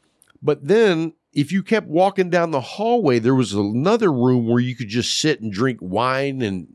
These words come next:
'cause they sold wine, they sold booze too. But if you kept going down that hall from there, there was an outdoor patio to smoke.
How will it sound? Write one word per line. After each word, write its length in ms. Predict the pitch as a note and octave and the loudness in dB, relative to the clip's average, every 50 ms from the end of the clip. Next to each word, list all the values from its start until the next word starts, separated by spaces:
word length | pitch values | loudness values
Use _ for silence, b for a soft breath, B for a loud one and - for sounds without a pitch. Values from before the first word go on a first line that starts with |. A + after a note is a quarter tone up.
| _ _ | _ _
'cause 160 | - B2 A2+ | -6 -4 -2
they 120 | B2 C3 B2 | -2 -2 -2
sold 320 | - D3+ D3 B2+ F#2+ E2+ | 0 0 0 0 0 -2
wine, 400 | E2+ G2 A2 A2+ A#2+ C3+ C#3 A#2+ | -2 -2 0 0 -2 -2 -4 -4
they 100 | - F3+ | -4 -4
sold 320 | F3 - G#3 D#3 G#2+ E2+ | -2 0 0 0 0 0
booze 300 | D2 G2+ G#2 G2+ F2+ - | 0 2 2 2 0 -2
too. 260 | - - D2+ D#2+ E2 - _ _ _ _ _ _ _ _ _ _ _ _ _ _ _ _ _ _ _ _ _ - B B B B B B B B B B - | -6 -6 -4 -4 -4 -6 _ _ _ _ _ _ _ _ _ _ _ _ _ _ _ _ _ _ _ _ _ -20 B B B B B B B B B B 0
But 100 | C3+ D3+ | 0 0
if 120 | D3+ D#3 | 2 2
you 120 | D#3+ F3+ D3 | 0 -4 -4
kept 300 | - - A3 G#3 F3 D3+ | -2 0 -2 -2 0 0
going 300 | C#3+ F3 F3+ E3 D3 B2+ | 2 2 2 2 2 2
down 360 | A2+ C3+ C#3+ D3 C3+ B2+ A#2 | 2 2 2 2 2 0 0
that 240 | C3+ F3+ A#3+ A#3 - | 0 0 0 -2 -2
hall 240 | - D#3 D3+ C#3+ C3 | -2 0 2 2 2
from 280 | - - C3+ B2 B2 C#3 | 0 -2 -4 -2 -2 0
there, 400 | F#3+ A3+ G#3+ F3+ C#3 C3 B2 - - | 2 2 2 2 2 0 0 -2 -2
there 140 | A2 C3+ | -2 -2
was 140 | C#3+ C#3 B2 | 0 0 -2
an 100 | D#3 D3 - _ C#3+ | -4 -4 -4 _ -8
outdoor 480 | D3+ D3+ C#3+ C#3+ C#3+ D3 D3 D3+ C#3+ | -8 -8 -8 -4 0 2 2 2 2
patio 680 | - - - - - A3 A#3+ B3+ B3 G#3+ D3+ A#2+ G#2 | 0 -2 -6 -6 -2 -2 0 0 0 2 2 2 0
to 80 | F2 E2 | -2 -4
smoke. 380 | - - - C#2+ - - _ | -10 -14 -16 -16 -18 -18 _